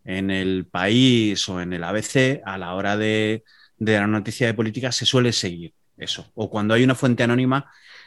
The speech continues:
eh, dejar claro que es una fuente anónima, pero también intentar contrastar lo que esa fuente te dice, intentar ver la veracidad. Porque luego muchas veces na-, nada daña más a un medio que vender mercancía caducada o, o mercancía pocha,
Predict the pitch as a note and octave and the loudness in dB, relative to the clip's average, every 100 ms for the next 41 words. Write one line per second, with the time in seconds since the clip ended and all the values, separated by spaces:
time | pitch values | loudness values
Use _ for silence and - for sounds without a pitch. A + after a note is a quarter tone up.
0 | _ A2 G#2+ - A#2 A#2+ A2+ A#2 A2+ B2 | _ -2 0 0 -2 2 4 4 2 0
1 | A2 C3 A#2+ B2+ C3+ C#3 D3 D3 A2+ G#2+ | 2 4 4 6 6 6 4 2 0 0
2 | A2 A#2+ B2 A#2 A#2+ A2+ A#2+ A2+ - A#2 | 2 2 2 2 0 2 -2 -2 -2 -2
3 | B2+ A#2 G#2 G#2 F#2 F2 E2 E2+ G2 F#2 | -2 -4 -6 -8 -8 -10 -14 -14 -12 -10
4 | F#2 F2+ G#2+ G#2+ A2+ F#2+ - G2 F#2 - | -8 -4 -2 0 0 0 -6 -8 -8 -10
5 | _ _ _ - - - A2+ A2+ A2+ C3+ | _ _ _ -20 -14 -6 0 2 6 4
6 | C3 B2 B2 C3+ A#2+ A2+ B2 B2 B2+ A#2+ | 4 0 0 2 2 2 2 2 2 2
7 | A#2 A#2+ A#2+ A#2 A#2+ A#2+ A#2+ C#3 C#3 A#2 | 2 0 0 0 2 4 6 4 4 2
8 | A#2 A2+ A2 G#2+ G#2+ A2 A#2 A2 G#2+ G#2+ | 2 2 2 0 -4 -2 0 0 -2 0
9 | A#2 G2+ F#2+ B2+ D3+ A#2 G#2+ G2+ G#2 F2+ | 0 0 2 2 4 2 2 0 -2 -6
10 | - G2+ G2 G#2+ G#2+ G#2+ A#2 F#2+ D#3+ - | -6 -4 -2 -2 -2 0 0 2 -2 -4